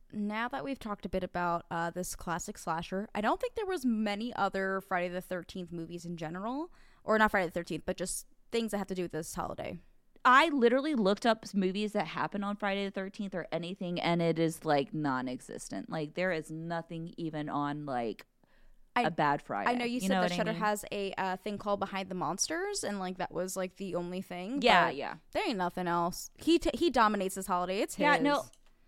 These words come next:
Speaker 2: He does. He does. It is. It's all Jason Voorhees' holiday because, like, literally the only thing that you can find are, like, documentaries about the Jason movies, which is great because, honestly, like, seeing the actors, especially in this Behind the Monsters, seeing the actors that took part in the first one, just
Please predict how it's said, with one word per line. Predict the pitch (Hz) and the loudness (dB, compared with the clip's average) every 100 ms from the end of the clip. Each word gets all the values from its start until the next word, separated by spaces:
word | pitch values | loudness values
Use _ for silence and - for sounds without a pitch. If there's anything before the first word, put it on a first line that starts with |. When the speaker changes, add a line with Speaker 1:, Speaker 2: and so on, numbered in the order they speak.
| _ - _ - | _ -20 _ -6
Speaker 2:
He | 254 294 | 2 4
does. | 233 226 226 180 - | 8 8 8 4 -4
He | 208 240 | -4 -2
does. | 208 208 185 165 | 2 2 2 0
It | - 196 | -2 -2
is. | 190 196 185 | 0 0 -2
It's | 185 - | -4 2
all | 196 220 | 2 4
Jason | 214 226 196 | 4 2 0
Voorhees' | 170 170 185 175 165 165 | 0 0 0 -4 -8 -10
holiday | 165 165 165 - - | -10 -8 -8 -8 -8
because, | 156 - 165 160 170 | -8 -8 -8 -8 -8
like, | 165 165 | -8 -6
literally | 175 190 185 | -4 -4 -4
the | 196 180 | -4 -4
only | 165 180 196 | -4 -4 -4
thing | 214 202 | -4 -6
that | 185 | -6
you | |
can | 185 175 | -8 -8
find | 170 165 170 - | -4 -4 -2 -4
are, | |
like, | 160 156 - - | -2 -4 -4 -4
documentaries | 156 143 156 156 131 117 151 | 0 0 -2 -4 -4 -4 -6
about | 156 120 120 - | -6 -4 -6 -6
the | 156 | -8
Jason | - - - | -8 -8 -8
movies, | - - 165 | -8 -8 -4
which | 254 | -2
is | 302 240 | -2 4
great | 277 285 220 | 6 6 4
because, | 233 226 | -2 0
honestly, | 226 233 254 269 | 0 0 -2 -6
like, | 269 226 214 - - - | -4 -4 -4 -10 -20 -20
seeing | - - 254 269 | -10 0 4 4
the | 262 220 | 4 4
actors, | 196 208 233 226 | 4 2 -2 -4
especially | 196 214 - 233 | -6 -8 -4 -2
in | 220 | -2
this | 202 | -2
Behind | - 196 180 185 | -6 -6 -4 -2
the | |
Monsters, | 175 151 180 202 202 | 0 -2 -2 -6 -6
seeing | - 220 240 | -6 -6 -4
the | - | -2
actors | 170 190 196 190 - | -2 -2 -4 -8 -2
that | 175 - - | -2 -2 -4
took | 208 - | -12 -2
part | 170 180 | 2 2
in | - | 2
the | 185 | -2
first | 175 160 175 - | -2 -2 -4 -4
one, | 214 214 | -4 -2
just | 190 - | -4 -8